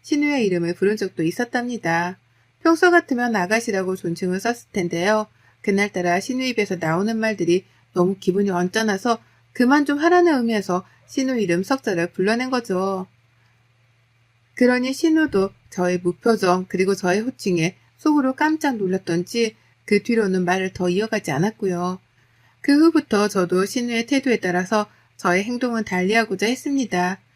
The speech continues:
때가 겁을 주거나 조심하라 경고를 하는 만큼 속으로 쫄아서 조심하려고 노력을 하는 듯 보이더라고요. 그래서 또다시 그 입에서 저에게 결혼하지 말았어야 했다는 주제넘는 말이 나올 때마다 정색을 하며 덤볐어요.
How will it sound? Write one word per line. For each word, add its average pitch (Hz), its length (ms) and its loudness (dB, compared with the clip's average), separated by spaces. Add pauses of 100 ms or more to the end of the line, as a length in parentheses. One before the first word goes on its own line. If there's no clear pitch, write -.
(280)
때가 269 320 4
겁을 220 340 -2
주거나 196 500 -2
조심하라 190 500 -2
경고를 196 420 -2
하는 254 180 -4
만큼 220 460 -2 (320)
속으로 262 440 2
쫄아서 220 580 0 (220)
조심하려고 190 680 0
노력을 202 380 0
하는 226 240 -2
듯 175 180 -2
보이더라고요. 196 800 -2 (960)
그래서 240 340 0
또다시 269 640 0
그 208 100 0
입에서 196 520 0
저에게 175 440 -2
결혼하지 214 560 -2
말았어야 208 460 0
했다는 180 440 -2
주제넘는 185 520 -2
말이 180 320 0
나올 175 260 -2
때마다 196 480 -2 (360)
정색을 277 500 2
하며 202 160 2
덤볐어요. 202 800 0